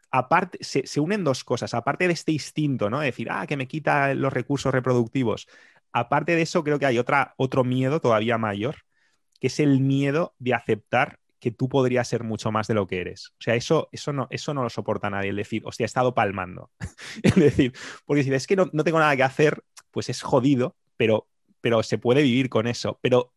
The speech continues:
vivir con la idea de, Ah, mi vida ha pasado, los que especialmente ahora sois jovencitos, ¿vale? Y vivir con esa idea de decir, "Mi vida ha pasado, tío,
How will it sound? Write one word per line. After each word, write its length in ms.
vivir 440
con 140
la 80
idea 300
de, 200
Ah, 160
mi 140
vida 240
ha 100
pasado, 540
los 180
que 240
especialmente 560
ahora 120
sois 180
jovencitos, 640
¿vale? 220
Y 140
vivir 220
con 100
esa 140
idea 80
de 60
decir, 160
"Mi 120
vida 240
ha 100
pasado, 400
tío, 300